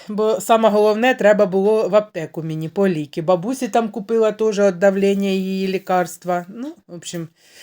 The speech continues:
те, що вона замовила, їй купили, бо з продуктів вона нічого не замовляла, в неї все є.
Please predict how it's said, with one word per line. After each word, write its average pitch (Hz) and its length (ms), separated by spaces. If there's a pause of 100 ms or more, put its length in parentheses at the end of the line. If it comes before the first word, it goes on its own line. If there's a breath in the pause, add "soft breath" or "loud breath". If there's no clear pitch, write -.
(140)
те, 214 140
що 208 180
вона 196 260
замовила, 202 560
їй 180 220
купили, 233 440
бо 208 220
з 208 100
продуктів 220 580
вона 180 240
нічого 196 340
не 311 120
замовляла, 247 600
в 214 60
неї 190 240
все 180 260
є. 254 260